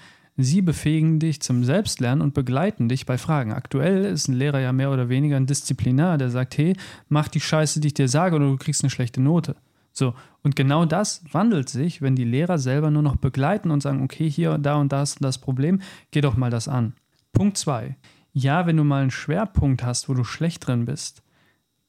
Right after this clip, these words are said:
man muss leider auch dazu sagen, dass Menschen am besten lernen, wenn sie an ihre Grenzen gehen. Da gibt's ein Beispiel Shadow Learning, dass Leute, ähm, teilweise sich Sachen selber beibringen müssen, Chirurgen, weil in der Uni lernen sie das nicht wirklich und im Beruf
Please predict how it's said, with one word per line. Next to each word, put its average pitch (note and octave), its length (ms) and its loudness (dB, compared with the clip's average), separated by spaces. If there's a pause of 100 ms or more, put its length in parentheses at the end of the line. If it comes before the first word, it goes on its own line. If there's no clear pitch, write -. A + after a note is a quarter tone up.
(120)
man D3 380 2
muss G3 240 0
leider D#3+ 380 0
auch C#3 60 -4
dazu C#3 360 -4
sagen, B2+ 400 -2
dass - 200 -10
Menschen C#3+ 360 -2
am A#2+ 220 -2
besten B2+ 480 -4
lernen, E3 440 0
wenn D3+ 140 0
sie D3 120 -2
an D#3 120 0
ihre E3+ 240 -2
Grenzen D3 540 0
gehen. D3 320 -2 (420)
Da B2+ 100 -6
gibt's C3 200 -6
ein C3 120 -2
Beispiel C#3+ 420 -2
Shadow E3+ 300 0
Learning, D#3+ 420 2
dass C3+ 180 -4
Leute, C3+ 540 -4
ähm, C3+ 160 -4
teilweise C3 420 -2
sich B2+ 200 -6
Sachen C3 280 -2
selber C3+ 240 -2
beibringen C#3+ 400 0
müssen, C#3 280 0
Chirurgen, C#3+ 760 -2
weil B2 460 -4
in C#3 140 -2
der - 180 -4
Uni D#3+ 180 0
lernen D3 240 2
sie C#3+ 100 -2
das C#3+ 220 -2
nicht D3 180 -2
wirklich C#3+ 400 -4
und C#3+ 120 -2
im C3+ 120 0
Beruf C3+ 320 -2